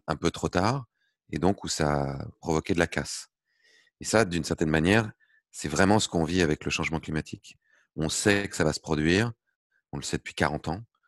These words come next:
on sait les effets que ça va avoir, on sait ce qu'il faudrait faire,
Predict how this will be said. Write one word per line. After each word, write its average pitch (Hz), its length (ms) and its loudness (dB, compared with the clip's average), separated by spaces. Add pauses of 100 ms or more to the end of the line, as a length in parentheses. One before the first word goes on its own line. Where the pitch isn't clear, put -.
(260)
on 80 60 -6
sait 98 180 2
les 87 200 4
effets 80 140 -4
que - 60 -10
ça 80 100 0
va 76 140 2
avoir, 82 380 -2 (400)
on 78 80 -6
sait 98 220 2
ce - 80 -2
qu'il 90 100 -6
faudrait 78 300 2
faire, 104 320 -2